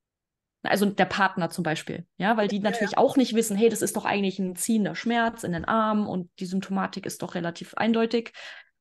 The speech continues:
Speaker 1: ähm, ist es halt eben nicht. Also man darf da als Frau, ähm, sehr achtsam sein und, äh, was halt noch schlimmer ist, das ist nämlich die Konsequenz,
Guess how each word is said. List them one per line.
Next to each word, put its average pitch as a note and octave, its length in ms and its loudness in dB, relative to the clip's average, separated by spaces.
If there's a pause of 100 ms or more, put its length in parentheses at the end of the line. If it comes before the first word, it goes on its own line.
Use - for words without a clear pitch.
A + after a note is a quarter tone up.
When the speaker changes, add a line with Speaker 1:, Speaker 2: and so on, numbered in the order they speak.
(220)
Speaker 1:
ähm, F3+ 500 2 (200)
ist A3 140 -2
es G3+ 140 -2
halt F#3+ 200 0
eben F#3+ 200 2
nicht. G3+ 640 4
Also F#3 180 -2
man F3+ 420 0
darf F#3 260 0
da A3+ 300 2
als - 240 -4
Frau, E3+ 560 0 (640)
ähm, F3+ 440 2
sehr - 260 2
achtsam A#3+ 420 4
sein A#3+ 420 4
und, F#3+ 460 2
äh, F3+ 260 0
was F#3+ 180 0
halt F3+ 140 0
noch E3+ 160 -2
schlimmer A3 440 2
ist, - 200 -6
das E3+ 100 -4
ist F3+ 120 -6
nämlich F3+ 180 -2
die - 100 -8
Konsequenz, D#3+ 840 -4